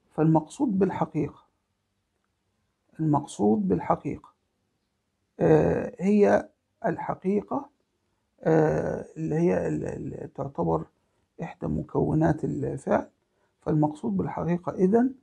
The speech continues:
هو حقيقة ما أثبته صاحب الشأن في المحرر أو ما أراد إثباته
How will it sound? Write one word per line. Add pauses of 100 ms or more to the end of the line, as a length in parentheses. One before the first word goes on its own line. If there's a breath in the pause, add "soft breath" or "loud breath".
(320)
هو
حقيقة
ما
أثبته (500)
صاحب
الشأن
في
المحرر (800)
أو
ما
أراد
إثباته